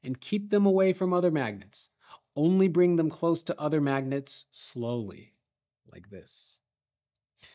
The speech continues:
Hold your thumbs in between so that they can't snap together.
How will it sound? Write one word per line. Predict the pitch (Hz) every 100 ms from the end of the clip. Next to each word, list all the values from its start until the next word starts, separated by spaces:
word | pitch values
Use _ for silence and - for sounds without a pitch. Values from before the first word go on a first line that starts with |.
| _ -
Hold | 139 147 120
your | 113
thumbs | - 143 117 110
in | 110
between | 107 - 143 117 107
so | 110
that | 107 104
they | 110 104
can't | - 123 107
snap | - 104 98
together. | - 98 92 -